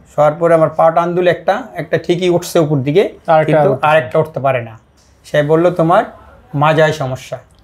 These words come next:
Speaker 1: পিএলআইটি,
Speaker 2: পিএলআইটি।
Speaker 1: পিএলআইটি সমস্যা, তোমার ভর্তি হইতে হবে।" তো এ, আমি বললাম, "স্যার, এখন কি করা?" কয়, "তুমি ভর্তি হয়ে যাও,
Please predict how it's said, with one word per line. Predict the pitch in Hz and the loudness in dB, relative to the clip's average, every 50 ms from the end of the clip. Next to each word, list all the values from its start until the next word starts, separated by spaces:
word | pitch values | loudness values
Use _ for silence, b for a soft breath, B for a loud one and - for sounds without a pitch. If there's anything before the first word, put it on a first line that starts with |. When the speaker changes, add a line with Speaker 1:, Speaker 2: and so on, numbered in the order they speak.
| _ _ _ _ _ _ _ _ _ _ _ | _ _ _ _ _ _ _ _ _ _ _
Speaker 1:
পিএলআইটি, | - 160 160 160 156 151 151 131 - 180 | 2 2 4 4 2 2 0 0 0 2
Speaker 2:
পিএলআইটি। | 170 165 151 143 135 120 120 113 110 - - | 2 2 2 2 0 0 -4 -6 -8 -8 -4
Speaker 1:
পিএলআইটি | - 156 160 165 165 170 165 180 | 0 2 2 4 2 2 0 -2
সমস্যা, | 175 - 165 165 185 180 - - 226 277 349 - - _ _ _ - | 0 0 0 0 0 -4 -2 -4 -4 -4 -4 -10 -18 _ _ _ -4
তোমার | 151 147 143 | -2 -2 0
ভর্তি | 127 143 147 139 - - 165 | 2 0 -2 0 2 2 2
হইতে | 147 139 | 2 2
হবে।" | 139 135 117 117 113 - - _ _ _ _ - _ - _ _ _ _ _ _ | 2 0 0 -2 -8 -16 -20 _ _ _ _ -20 _ -20 _ _ _ _ _ _
তো | - 143 143 143 | 2 4 4 4
এ, | 143 139 139 139 139 139 147 160 _ | 4 4 2 0 -4 -6 -10 -10 _
আমি | - 147 | -6 -6
বললাম, | 147 156 151 151 | -2 -2 -2 -2
"স্যার, | 143 - 160 156 | 0 0 2 2
এখন | 156 151 156 156 | 2 2 0 -4
কি | 147 - 196 165 | 0 -2 -2 0
করা?" | 160 151 127 117 104 - _ b b b b b _ _ _ | 0 -2 -2 -2 -6 -12 _ b b b b b _ _ _
কয়, | - 147 | -6 -4
"তুমি | 143 160 160 151 | -2 0 0 2
ভর্তি | 147 160 160 160 202 | 2 0 2 2 2
হয়ে | 190 185 190 | 2 2 2
যাও, | 190 214 226 254 311 | 4 2 2 0 0